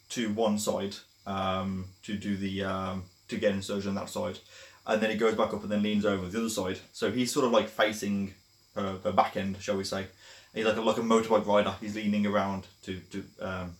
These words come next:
to get insertions, and I believe he does this three times. That's, like, six insertions, I believe. I may be a little bit wrong on that. Um, completely, no, that was like, wow,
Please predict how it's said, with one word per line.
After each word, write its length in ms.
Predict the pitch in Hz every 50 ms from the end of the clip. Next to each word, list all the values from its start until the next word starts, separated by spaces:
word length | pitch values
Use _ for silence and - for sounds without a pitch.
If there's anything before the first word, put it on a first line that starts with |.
| _
to 80 | - 104
get 120 | 95 92
insertions, 540 | 92 92 - 101 95 95 92 92 92 90 -
and 80 | 101 98
I 80 | 95
believe 300 | 92 95 104 107 104 104
he 80 | 104 104
does 220 | 107 101 95 95
this 260 | 104 98 - - - - _ - - _
three 280 | - - 117 117 107 104
times. 380 | 104 101 98 95 95 95 92 -
That's, 180 | 98 92 -
like, 200 | - 92 - -
six 280 | - - - - - -
insertions, 460 | 98 92 - 98 95 92 95 92 92
I 100 | - 98
believe. 560 | 92 90 98 101 104 104 98 98 101 101 - - - - - - -
I 60 | - 101
may 120 | 101 90
be 220 | 87 - 95 92 - - - -
a 40 | -
little 140 | 95 92 92
bit 100 | 90 87
wrong 200 | 104 107 104 98
on 60 | 95
that. 200 | 90 87 - - - - - - - - - - - - - - - - - 107
Um, 300 | 101 101 101 101 101 101 - - - - - - _ _ -
completely, 560 | 170 143 - 160 147 117 135 123 117 113 - - - _ _ _ _
no, 180 | - 120 104 104
that 180 | 123 120 - -
was 80 | -
like, 160 | 107 87 - -
wow, 300 | 117 120 - - -